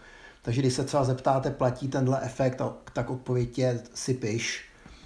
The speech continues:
nebo „Se s tím smyv.“ A, eh, myslím si, že tam odpověděli i na dost věcí, které opravdu ty lidi se ptali, takže už jsou tam dvakrát vlastně jakoby často kladený dotazy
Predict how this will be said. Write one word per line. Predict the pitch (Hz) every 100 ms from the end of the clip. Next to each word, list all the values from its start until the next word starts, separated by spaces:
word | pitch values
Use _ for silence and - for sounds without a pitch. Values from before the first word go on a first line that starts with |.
| - - - _ - - -
nebo | 117 123
„Se | 123 127
s |
tím | - 135
smyv.“ | 123 127 123 123 - - - - - - -
A, | - 127 127 127 127 -
eh, | 131 127 123
myslím | 127 135 180 175
si, | 170
že | 160
tam | 175 165
odpověděli | 139 170 160 160 160
i | 160
na | 147
dost | 156 165 151
věcí, | 143 - 156
které | 151 156 147
opravdu | 139 143 143 143
ty | 139 151
lidi | 135 143
se | -
ptali, | - - 135 131 127
takže | 127 127 139
už | -
jsou | - 135
tam | 143 135
dvakrát | 123 131 135 135
vlastně | 123 - 131
jakoby | 127 143 131 135
často | 127 127 117 139
kladený | 135 127 135 135
dotazy | 117 110 117 120 127 135